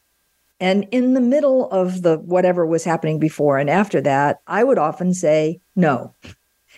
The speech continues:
And then they'd be really upset with me. "But wait, we talked about it." It's like, "Well, you didn't give me any context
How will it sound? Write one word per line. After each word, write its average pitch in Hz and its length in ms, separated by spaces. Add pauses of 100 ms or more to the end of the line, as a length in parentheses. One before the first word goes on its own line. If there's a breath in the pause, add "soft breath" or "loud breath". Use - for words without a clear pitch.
And 175 140
then 208 160
they'd 185 140
be 180 120
really 240 340
upset 269 320
with 165 180
me. 147 140
"But 180 180
wait, 285 220
we 233 120
talked 233 340
about 151 260
it." - 40
It's - 100
like, 180 140
"Well, 226 100
you 269 180
didn't 349 260
give 247 240
me 180 480 (520 soft breath)
any 311 340
context - 1040